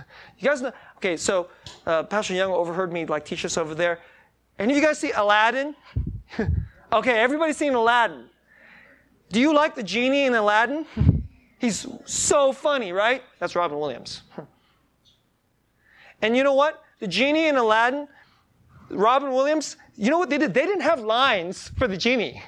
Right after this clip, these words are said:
<laughs> They just brought Robin Williams in and says, "Robin, do your thing. Be funny, dude." <laughs> And he just came up with lines, and you just laugh rip-roariously through that whole movie, 'cause Robin Williams can make anybody laugh.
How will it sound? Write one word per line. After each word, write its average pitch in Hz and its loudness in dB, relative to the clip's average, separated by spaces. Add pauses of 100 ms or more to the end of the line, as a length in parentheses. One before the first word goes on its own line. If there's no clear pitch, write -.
(140)
<laughs> 214 -4 (320)
They 294 0
just 294 0
brought 285 0
Robin 302 0
Williams 285 0
in 277 2
and 240 -4
says, - -2 (220)
"Robin, 175 -2
do 185 -4
your 208 -2
thing. 185 -4
Be 202 -4
funny, 208 -2
dude." 156 -2
<laughs> - -20 (920)
And 208 0
he 359 4
just 392 -2
came 370 2
up 370 2
with 320 -2
lines, 254 2 (260)
and 202 -2
you 262 -2
just 254 -4 (200)
laugh 208 -2
rip-roariously 185 -2
through 175 -2
that 165 0
whole 208 -2
movie, 180 -4 (340)
'cause 156 -6
Robin 202 -2
Williams 190 -6
can 143 -10
make 135 -10
anybody 139 -14
laugh. 113 -14